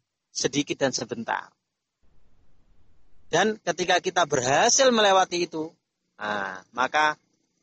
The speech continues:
kita tercatat nilai baik kita di sisi Allah dan nilai itulah yang berharga selama-lamanya. Nah,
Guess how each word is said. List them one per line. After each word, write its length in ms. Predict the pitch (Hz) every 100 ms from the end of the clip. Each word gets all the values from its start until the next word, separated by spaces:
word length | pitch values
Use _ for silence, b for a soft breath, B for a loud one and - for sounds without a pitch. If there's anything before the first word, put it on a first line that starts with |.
| _ _ _ _ _ _
kita 320 | - 135 135
tercatat 640 | 127 127 - 185 208 220 196
nilai 320 | 180 170 156
baik 260 | 143 147 156
kita 140 | 143
di 140 | 127 120
sisi 100 | 135
Allah 300 | 127 147 143
dan 180 | 131
nilai 300 | 135 143 147
itulah 320 | 151 175 165 143
yang 240 | 135 131 _ _ _ _ _ _ -
berharga 480 | 131 123 120 127 117
selama-lamanya. 800 | 113 113 110 104 98 95 95 _ _ _ _ _ _ - - _ - - -
Nah, 160 | 131